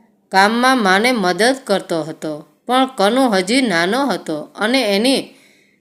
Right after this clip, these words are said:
તોફાની આંખોમાં હંમેશા ભૂખ અને રમવાની ઈચ્છા જ દેખાતી હતી. આજે સવારે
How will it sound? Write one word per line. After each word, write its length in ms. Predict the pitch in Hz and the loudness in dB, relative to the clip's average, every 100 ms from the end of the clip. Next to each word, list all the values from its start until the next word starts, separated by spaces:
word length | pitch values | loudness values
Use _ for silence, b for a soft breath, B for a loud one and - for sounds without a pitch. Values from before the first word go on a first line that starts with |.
| b | b
તોફાની 480 | 202 208 233 254 269 | -4 0 2 4 2
આંખોમાં 600 | - 185 190 240 254 262 | 0 -2 0 0 2 2
હંમેશા 560 | 190 175 214 247 269 262 | 0 0 0 0 2 2
ભૂખ 420 | 214 185 254 - | 2 0 0 -2
અને 540 | - 202 220 269 165 - b b b b | -8 -4 0 0 0 -6 b b b b
રમવાની 500 | 175 196 220 240 269 | -2 0 2 4 2
ઈચ્છા 500 | 277 202 190 - 233 | 0 0 -2 2 2
જ 160 | 254 262 | 2 0
દેખાતી 600 | 180 175 180 202 208 285 | -2 -2 0 -2 -2 -4
હતી. 480 | 214 156 160 156 170 _ _ | -2 -4 -6 -8 -10 _ _
આજે 300 | - 202 262 | -2 2 2
સવારે 680 | 269 226 175 202 254 247 143 | 2 0 2 4 4 2 -2